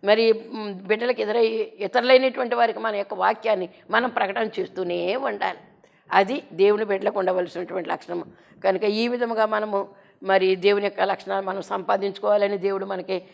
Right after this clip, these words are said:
ఎంతగానో తెలియజేస్తూ ఉన్నారు. అందుకే "నూనె చాలిన జట్టు, నూనె చాలని జట్టు" అన్నారు కదమ్మా. అందుకే ఏం, ఏం చేయాలంటే పెండ్లి కుమార్తె సిద్ధపడటం అనేటటువంటి విషయము. విరోధమైన బోధలు ఎన్నో ఉంటాయట మనకి. విరోధమైనటువంటి వ్యక్తులు వచ్చి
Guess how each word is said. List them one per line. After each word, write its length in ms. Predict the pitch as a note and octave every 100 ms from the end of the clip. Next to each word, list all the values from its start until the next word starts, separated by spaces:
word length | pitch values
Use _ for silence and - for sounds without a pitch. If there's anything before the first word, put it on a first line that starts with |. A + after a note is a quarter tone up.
| _ F3+
ఎంతగానో 640 | G3 F#3+ A#3+ A3 A#3+ D4+
తెలియజేస్తూ 580 | D4+ C4+ C4 C4 A#3+ A#3
ఉన్నారు. 320 | A3 G3+ F#3 - - -
అందుకే 360 | A3+ B3 C4+
"నూనె 300 | B3+ B3+ D4
చాలిన 420 | D4+ A#3+ A3+ B3+
జట్టు, 300 | B3+ C4 B3+
నూనె 260 | C4 A#3+ B3
చాలని 420 | C4+ - G3 A3+
జట్టు" 260 | A3 A3+ A#3
అన్నారు 280 | G#3 G3+ G#3+
కదమ్మా. 380 | F3 E3+ A3+ B3 - - -
అందుకే 320 | G#3+ F3+ A3+
ఏం, 240 | A3 A3+
ఏం 240 | G#3 G#3 G#3
చేయాలంటే 240 | G#3+ G3+
పెండ్లి 380 | A3 A#3+ B3 D#4+
కుమార్తె 460 | D#4+ C4 A#3 A#3
సిద్ధపడటం 640 | A3 G#3+ G3+ A3 A3 A3 G#3
అనేటటువంటి 540 | G3 F#3+ G3+ G3 F#3+
విషయము. 420 | F3+ - F#3 E3 - - A#3
విరోధమైన 640 | B3 C4+ D#4 D#4+ E4+ F4+
బోధలు 340 | D#4 D4 C#4+
ఎన్నో 260 | C#4 A#3+ C4+
ఉంటాయట 440 | C4+ A3 A3+ A3
మనకి. 340 | G3+ F#3 E3+ F3+ _ _ _ -
విరోధమైనటువంటి 1040 | A#3 C4+ C#4+ D#4+ D#4+ D4 C#4+ B3+ B3+ A#3 B3
వ్యక్తులు 520 | A3+ G3+ A3 D4+ C#4+
వచ్చి 320 | - A#3